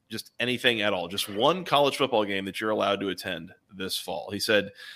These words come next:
"You have unlimited funds. You could sit anywhere. You can private jet into the game, whatever you want. Just your single day, single game, ideal college football experience, uh, for this fall. Uh,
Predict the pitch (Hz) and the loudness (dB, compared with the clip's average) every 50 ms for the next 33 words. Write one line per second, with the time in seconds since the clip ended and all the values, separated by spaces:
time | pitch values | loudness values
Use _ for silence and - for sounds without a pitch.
0 | - - _ - 113 117 120 113 113 110 113 113 110 104 101 - - 165 170 175 | -18 -14 _ 0 6 6 8 8 8 6 4 4 4 2 0 4 6 6 6 6
1 | 185 180 165 - - - 117 110 107 101 - - - 160 160 156 151 147 147 143 | 6 2 -2 -2 -4 -4 -4 -4 -4 -2 0 2 4 6 6 6 4 4 2 4
2 | 139 139 139 131 110 120 107 101 110 92 90 - - - 117 127 127 123 104 - | 4 4 2 2 0 -2 -4 -4 -6 -8 -8 -6 0 4 6 6 6 4 2 2
3 | 120 113 - - 113 104 104 107 104 101 98 98 98 98 95 - _ - 98 95 | 2 2 2 0 -4 -6 -4 -2 -2 0 0 -2 -4 -6 -10 -14 _ -14 -10 -2
4 | 98 113 117 120 127 117 120 117 110 107 110 101 95 92 87 87 85 85 - _ | 2 4 6 6 6 4 4 2 0 0 0 0 -2 -4 -4 -4 -6 -8 -10 _
5 | _ - - _ _ _ _ _ _ _ _ _ _ _ - 123 110 - - 117 | _ -20 -20 _ _ _ _ _ _ _ _ _ _ _ -4 -4 -4 -4 -4 -2
6 | 110 - - - - 151 151 151 160 151 139 110 110 120 113 120 117 110 - - | 0 0 2 2 2 2 2 4 2 2 2 4 4 4 4 4 4 2 2 0
7 | - 131 127 123 120 104 92 113 113 110 110 107 104 101 - - 104 104 98 90 | 0 0 0 -2 -4 -2 0 0 2 2 0 0 -2 -4 -4 -2 -2 -2 -2 -4
8 | 87 113 120 123 123 123 120 117 - - _ _ _ - - 113 113 113 110 104 | -6 -2 0 0 2 2 0 -2 -4 -10 _ _ _ -6 -2 0 2 2 0 -2
9 | - - - 110 101 - 110 104 101 101 98 98 95 98 - - _ - 104 - | -4 -4 -4 -4 -2 0 0 0 2 2 0 0 -2 -4 -8 -14 _ -12 -8 -6
10 | - - - 117 107 104 101 95 92 87 85 - - - - - _ _ _ _ | -6 -4 -2 -2 0 0 0 -2 -4 -6 -6 -8 -8 -8 -8 -12 _ _ _ _
11 | - 95 92 - - 110 101 95 101 - - - - - 127 120 120 120 117 123 | -12 -12 -12 -8 -6 -6 -6 -4 -4 -4 -6 -6 -2 0 2 2 2 2 0 -2
12 | - - _ _ _ _ _ _ _ _ _ _ _ _ _ _ - - 98 104 | -4 -8 _ _ _ _ _ _ _ _ _ _ _ _ _ _ -8 -2 0 2
13 | 101 98 98 98 95 | 2 2 2 0 0